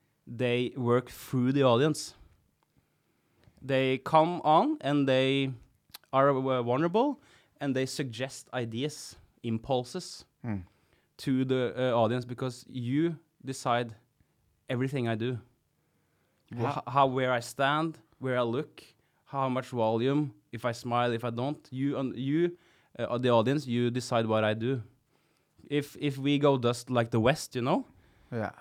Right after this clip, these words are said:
Speaker 1: If he does, "Hey," and people laugh, "Hey, you like that? Okay, I'll do it again." You know? "Oh, did,
Speaker 2: Mm.
Speaker 1: yeah, yeah, you like it? Okay, ah, do it again."
Speaker 2: Mm.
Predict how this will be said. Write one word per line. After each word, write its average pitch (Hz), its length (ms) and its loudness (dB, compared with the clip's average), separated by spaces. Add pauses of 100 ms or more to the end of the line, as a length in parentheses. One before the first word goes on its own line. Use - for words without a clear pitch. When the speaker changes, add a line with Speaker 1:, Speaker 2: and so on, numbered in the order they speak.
Speaker 1:
If 135 160 -10
he 131 140 -4
does, 123 440 -4 (100)
"Hey," 143 500 0
and 135 140 -6
people 117 280 -4
laugh, 135 520 0 (640)
"Hey, 247 360 0 (120)
you 151 80 -6
like 156 240 -2
that? 311 200 -4
Okay, 269 300 0
I'll 226 140 2
do 202 100 0
it 202 80 4
again." 202 380 2 (580)
You 139 100 -8
know? 226 220 0 (160)
"Oh, 233 100 0
did, 320 120 -2
Speaker 2:
Mm. 233 60 0
Speaker 1:
yeah, 302 160 8
yeah, 285 280 0
you 214 80 0
like 247 240 0
it? 330 100 -6
Okay, 359 440 0
ah, 403 480 -2 (480)
do 165 120 -2
it 185 60 0
again." 175 420 -2
Speaker 2:
Mm. 113 300 0